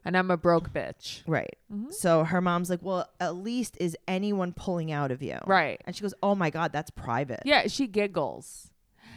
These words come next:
Speaker 1: Here's what bothers me. This whole part right here, she was, like, almost, like, smug.
Speaker 2: Yes.
Speaker 1: And obviously she wants to get pregnant.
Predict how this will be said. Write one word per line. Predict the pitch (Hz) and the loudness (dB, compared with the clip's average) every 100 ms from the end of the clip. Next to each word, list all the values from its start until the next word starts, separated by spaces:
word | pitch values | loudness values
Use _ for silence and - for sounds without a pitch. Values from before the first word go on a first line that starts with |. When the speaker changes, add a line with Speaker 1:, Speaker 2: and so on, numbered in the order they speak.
| - | -14
Speaker 1:
Here's | 247 339 370 320 | -2 2 2 2
what | 262 | 2
bothers | 190 139 95 139 165 | 2 0 -2 -8 -6
me. | 156 | -4
This | 170 185 | -2 -4
whole | - 208 220 247 240 | -2 0 2 2 0
part | - 185 180 110 | -2 0 0 0
right | 190 196 | -4 -4
here, | 185 185 233 | -4 -2 -4
she | - 233 | -4 -4
was, | 214 220 | -2 0
like, | 214 - | -2 0
almost, | 202 240 - | -2 -4 -6
like, | 196 - | -8 -8
smug. | - - 165 147 151 220 311 359 | -12 -6 -2 0 0 0 -4 -4
Speaker 2:
Yes. | 160 - - - _ - - | -2 -2 -4 -14 _ -20 -2
Speaker 1:
And | 220 226 220 - | 4 6 4 4
obviously | 220 220 277 277 - 302 320 | 4 4 0 -2 -4 -2 -2
she | - | 0
wants | 196 175 | -2 -2
to | 147 | -4
get | 143 | -6
pregnant. | 131 - 78 | -6 -10 -16